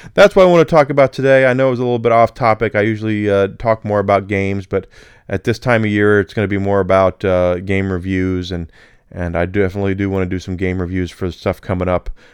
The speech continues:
that's coming out. I wanna do a game review for you guys of Spider-Man two, but I need to play it first. As I'm recording this, Spider-Man two is not out yet. Uh, I do wanna do a review of, you know, uh, Mario R P G Remake, Super Mario Wonder,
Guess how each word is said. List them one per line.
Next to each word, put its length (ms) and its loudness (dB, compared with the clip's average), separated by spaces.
that's 180 -10
coming 220 -2
out. 160 2
I 60 4
wanna 220 0
do 140 0
a 40 0
game 240 -2
review 220 -4
for 140 -8
you 80 -2
guys 160 0
of 60 -10
Spider-Man 520 0
two, 260 -4
but 120 0
I 40 2
need 180 -4
to 60 -16
play 240 6
it 80 2
first. 380 -4
As 120 -4
I'm 120 -4
recording 380 -4
this, 140 -4
Spider-Man 420 -4
two 160 -8
is 80 -8
not 120 -6
out 180 -2
yet. 300 -4
Uh, 300 0
I 100 2
do 140 -4
wanna 160 -2
do 120 -4
a 140 0
review 380 -2
of, 420 -4
you 100 -4
know, 260 0
uh, 320 0
Mario 360 0
R 140 2
P 120 6
G 180 -2
Remake, 500 -2
Super 240 -8
Mario 220 2
Wonder, 680 2